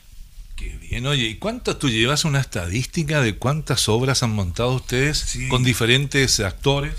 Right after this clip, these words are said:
Speaker 2: Sí, claro.
Speaker 1: ¿Cuánto
Speaker 2: Eh,
Speaker 1: llevan?
Speaker 2: eh, eh, yo te diré que casi cien obras, digo. O incluso un poquito más. Incluso un poquito más, porque uno cuando hace la cuenta,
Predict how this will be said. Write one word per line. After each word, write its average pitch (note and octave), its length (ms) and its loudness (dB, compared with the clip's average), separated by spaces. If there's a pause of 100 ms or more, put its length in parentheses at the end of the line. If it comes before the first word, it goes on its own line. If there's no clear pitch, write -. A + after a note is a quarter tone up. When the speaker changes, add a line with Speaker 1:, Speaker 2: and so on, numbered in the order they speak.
Speaker 2:
Sí, A#2 200 -4
claro. A2+ 520 2
Speaker 1:
¿Cuánto E2+ 260 -12
Speaker 2:
Eh, D#2 40 -14
Speaker 1:
llevan? G#2 200 -16 (1200)
Speaker 2:
eh, G#2 340 -10 (140)
eh, F#2 240 -14
yo C#3 180 -8
te D3 120 -4
diré C3 440 2
que G#2 560 -4 (540)
casi A#2+ 340 2
cien A2+ 320 4
obras, E2+ 420 -2
digo. E2 220 -12 (1080)
O G#2+ 220 -8 (320)
incluso D#3 720 2
un C#3 60 4
poquito C#3 420 2
más. C3+ 160 4 (440)
Incluso C#3 340 4
un C3+ 40 2
poquito C3 300 2
más, C3+ 120 8
porque A#2 240 -2
uno C3 300 2 (120)
cuando A#2 280 4
hace C#3 200 8
la D#3 140 10
cuenta, B2 600 2